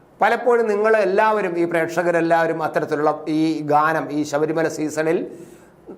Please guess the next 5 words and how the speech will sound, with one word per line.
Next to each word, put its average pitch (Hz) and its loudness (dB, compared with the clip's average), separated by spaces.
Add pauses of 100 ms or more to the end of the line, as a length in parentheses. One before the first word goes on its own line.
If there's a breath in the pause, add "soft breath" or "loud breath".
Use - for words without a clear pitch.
തൊട്ടടുത്തുള്ള 196 2
ആ 175 2
ക്ഷേത്രങ്ങളിലെല്ലാം 165 0
ഈ 160 -6 (140)
ഗാനം 151 0